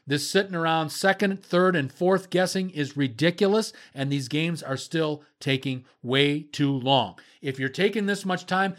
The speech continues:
then get rid of the video and go back to just living with the zebra's call on the ice, on the floor, or on the field and live with it. This is getting ridiculous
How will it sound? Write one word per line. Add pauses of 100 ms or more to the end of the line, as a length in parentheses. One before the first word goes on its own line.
(140)
then
get
rid
of
the
video (360)
and
go
back
to
just
living (180)
with
the
zebra's
call (240)
on
the
ice,
on
the
floor,
or
on
the
field
and
live
with
it. (540)
This
is
getting
ridiculous